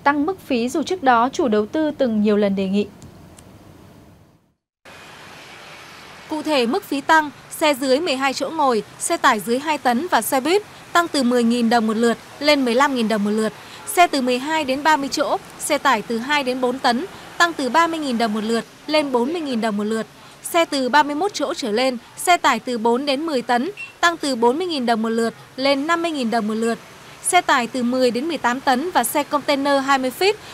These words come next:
Speaker 2: tăng từ sáu mươi nghìn đồng một lượt lên tám mươi nghìn đồng một lượt. Xe tải từ mười tám tấn trở lên và xe container bốn mươi feet tăng từ tám mươi nghìn đồng một lượt lên một trăm nghìn đồng một lượt. Về lý do tăng phí, Ủy ban Nhân dân tỉnh Bình Dương cho rằng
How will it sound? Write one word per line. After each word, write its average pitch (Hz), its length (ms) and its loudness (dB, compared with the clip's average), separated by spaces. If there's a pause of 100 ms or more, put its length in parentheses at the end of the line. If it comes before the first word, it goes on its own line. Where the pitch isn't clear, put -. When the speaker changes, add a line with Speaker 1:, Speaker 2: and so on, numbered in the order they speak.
(160)
Speaker 2:
tăng 330 160 2
từ 262 160 -4
sáu 247 220 0
mươi 359 120 -2
nghìn 294 180 -2
đồng 214 180 2
một 220 60 0
lượt 226 240 0 (240)
lên 320 220 0
tám 269 240 2
mươi 359 100 -4
nghìn 269 200 -4
đồng 220 180 -2
một 214 60 -2
lượt. 220 240 -2 (480)
Xe 359 180 -2
tải 285 260 2
từ 254 200 -4
mười 240 140 -2
tám 240 260 2
tấn 269 200 0
trở 269 180 -4
lên 269 260 0 (280)
và 262 140 4
xe 330 200 0
container 311 600 0
bốn 254 220 2
mươi 320 180 -4
feet 381 140 2 (340)
tăng 349 180 2
từ 269 180 -4
tám 254 240 2
mươi 370 80 -4
nghìn 277 180 -4
đồng 233 160 0
một 226 80 -2
lượt 226 240 0 (160)
lên 262 180 0
một 220 180 -6
trăm 285 220 0
nghìn 226 140 -2
đồng 208 180 -4
một 202 60 -4
lượt. 208 200 -4 (680)
Về 302 120 2
lý 302 200 0
do 330 160 4
tăng 311 180 0
phí, 285 340 -2 (240)
Ủy 240 100 -4
ban 311 160 4
Nhân 311 140 -2
dân 302 200 0
tỉnh 247 240 -2
Bình 214 200 0
Dương 285 180 -2
cho 277 160 -2
rằng 233 280 0